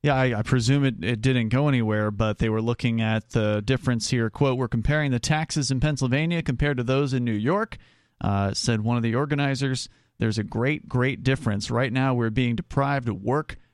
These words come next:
jobs, and incomes by simply being the political structure known as the state of New York."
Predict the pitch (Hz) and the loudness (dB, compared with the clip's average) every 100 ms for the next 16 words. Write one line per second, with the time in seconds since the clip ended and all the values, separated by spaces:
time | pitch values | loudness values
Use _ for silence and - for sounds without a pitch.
0 | _ - 127 135 139 135 - - 127 139 | _ 0 2 2 0 -4 -8 -2 0 2
1 | 147 78 135 147 - 113 98 98 - - | 0 -2 0 0 0 -2 -2 -4 -4 -6
2 | - _ _ - 101 101 - 131 120 113 | -10 _ _ -4 -2 -2 0 0 2 0
3 | 107 117 110 107 107 104 - 110 120 113 | 2 0 2 0 0 0 0 0 -2 -2
4 | 104 - 135 123 - 104 104 107 113 113 | -4 -2 -2 -2 -2 -2 -2 -4 -2 -2
5 | 98 107 107 - - - 110 110 104 107 | -2 -4 -4 -4 -6 -2 -2 -2 0 -2
6 | 101 120 107 98 | 0 -2 -4 -10